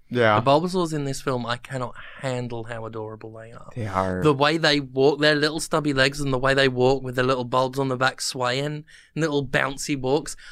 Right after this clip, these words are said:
Speaker 2: I can't fucking deal with it.
Speaker 1: They're too cheerful.
Speaker 2: It's too much.
Speaker 1: Yeah.
Speaker 2: They're too good.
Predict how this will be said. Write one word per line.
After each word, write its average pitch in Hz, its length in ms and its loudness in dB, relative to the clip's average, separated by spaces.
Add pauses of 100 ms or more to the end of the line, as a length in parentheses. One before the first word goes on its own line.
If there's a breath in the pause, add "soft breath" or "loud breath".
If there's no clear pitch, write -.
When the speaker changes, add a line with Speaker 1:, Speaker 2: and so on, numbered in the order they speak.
(140 loud breath)
Speaker 2:
I 180 100 2
can't 214 240 2
fucking 175 300 -4
deal 185 240 2
with 120 200 -2
it. - 80 -10
Speaker 1:
They're 156 140 4
too 175 220 0
cheerful. 160 460 4
Speaker 2:
It's 127 80 2
too 208 140 2
much. 202 300 0
Speaker 1:
Yeah. 135 280 4 (200)
Speaker 2:
They're 170 240 0
too 214 380 0
good. 175 420 2